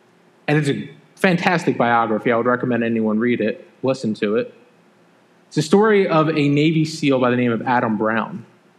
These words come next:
Pretty wild and crazy life. I won't give all the details, and even if the details I give spoil some stuff, still worth a listen. He battled drug addiction after high school,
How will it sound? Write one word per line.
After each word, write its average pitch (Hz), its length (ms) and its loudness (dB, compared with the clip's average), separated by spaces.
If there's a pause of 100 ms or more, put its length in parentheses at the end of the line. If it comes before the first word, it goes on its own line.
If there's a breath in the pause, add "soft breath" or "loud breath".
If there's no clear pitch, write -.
(520)
Pretty 220 200 2
wild 135 340 2
and 123 100 -2
crazy 120 360 -2
life. 107 260 0
I 117 60 0
won't 135 200 0
give 131 140 0
all 117 180 0
the 113 100 0
details, 110 500 -4
and 117 80 -2
even 135 220 -2
if - 260 -12
the 127 60 -4
details 120 380 -2
I 113 60 0
give 107 200 -4
spoil 117 340 -4
some 113 160 -12
stuff, 113 340 -4 (320)
still 123 260 -2
worth 113 200 -2
a 117 40 -2
listen. 104 380 -6 (2250)
He 190 120 4
battled 175 320 2
drug 160 220 2
addiction 156 360 0
after 139 220 0
high 123 180 0
school, 120 480 -4